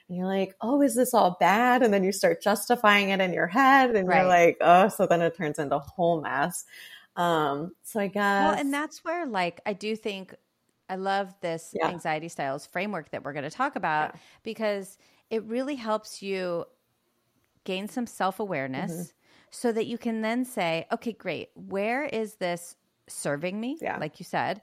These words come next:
Speaker 1: Right.
Speaker 2: "Where is this serving me?" And not only just move on to the other part, but, like, let's stop a minute and, like, acknowledge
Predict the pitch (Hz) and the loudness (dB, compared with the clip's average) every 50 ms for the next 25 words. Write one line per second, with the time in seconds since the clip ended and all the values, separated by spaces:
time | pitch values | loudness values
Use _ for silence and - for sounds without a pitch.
0 | _ - - - - - 233 254 302 320 311 320 311 - - 320 320 285 269 220 | _ -20 -20 -12 -6 -4 -2 -2 -2 -4 -6 -8 -8 -6 -8 -8 -6 -6 -6 -6
1 | 190 175 165 160 - - _ _ - 247 277 269 233 214 208 214 214 - _ _ | -6 -8 -8 -8 -10 -12 _ _ -6 -4 -4 -2 -4 -4 -6 -10 -12 -16 _ _
2 | _ _ _ _ _ _ _ _ - 202 208 208 208 208 202 196 175 180 180 - | _ _ _ _ _ _ _ _ -4 -4 -2 -2 -2 -2 -4 -6 -6 -8 -10 -10
3 | - 180 170 170 170 160 170 160 165 156 147 147 143 - - 226 175 - - 180 | -8 -6 -4 -4 -4 -4 -6 -6 -6 -4 -4 -6 -6 -6 -4 -4 -4 -4 -6 -8
4 | 104 113 139 151 - _ _ - 196 202 202 - - - 247 220 262 247 254 214 | -6 -4 -6 -6 -6 _ _ -10 -8 -8 -8 -8 -8 -6 -4 -4 -4 -4 -6 -6
5 | 190 185 180 180 180 - - 190 185 180 175 165 160 _ _ _ - 185 175 175 | -6 -6 -6 -6 -8 -8 -8 -10 -8 -6 -8 -8 -8 _ _ _ -18 -16 -14 -12
6 | 160 160 160 160 156 165 202 240 247 185 131 139 - - | -10 -8 -6 -6 -4 -4 -4 -4 -4 -4 -6 -6 -10 -14